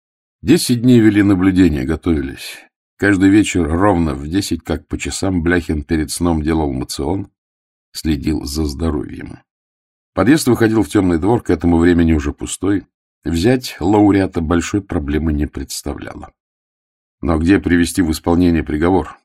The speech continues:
Самый центр города, улица Кирова. Со всех сторон окна. Если крик или шум, кто-нибудь может вызвать милицию.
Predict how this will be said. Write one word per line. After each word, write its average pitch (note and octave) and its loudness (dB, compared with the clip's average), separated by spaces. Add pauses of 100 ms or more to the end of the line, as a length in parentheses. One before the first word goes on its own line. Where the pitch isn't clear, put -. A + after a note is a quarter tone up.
(260)
Самый B2 2
центр G2+ -2
города, F2 -2
улица D#2 -4
Кирова. D#2 -10 (560)
Со F#2+ 0
всех F#2+ 0
сторон F#2 2
окна. - -8 (160)
Если D#2+ -2
крик G2+ 0
или E2 2
шум, F#2 -2
кто-нибудь - -8
может E2+ -4
вызвать D2+ -4
милицию. C#2+ -8